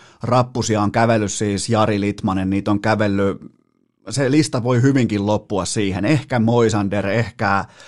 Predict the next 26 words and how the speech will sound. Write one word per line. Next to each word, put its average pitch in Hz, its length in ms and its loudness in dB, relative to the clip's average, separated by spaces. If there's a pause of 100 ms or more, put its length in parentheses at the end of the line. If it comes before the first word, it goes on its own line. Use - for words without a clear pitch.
(300)
ö, 104 440 2
kenties 120 640 2
Hyypiä, 104 680 2
mut 110 180 -2
se 120 120 2
lista 127 340 2
on 104 160 0
todella, 113 480 2
todella 95 500 -2
lyhyt. - 520 -4 (160)
Ja 95 140 -8
tota, 95 600 0 (340)
että, 101 600 0 (100)
et, 110 200 -6
et, - 200 -4
niinku, 113 380 0 (340)
puhutaan 123 320 2
siis 117 180 0
vastustajan 123 500 2
paidasta, 92 580 -4
puhumattakaan, 120 600 2
että 98 140 -6
sulla 107 180 0
olisi 107 160 0
itsellä 98 360 -2 (300)
sitten 101 500 -4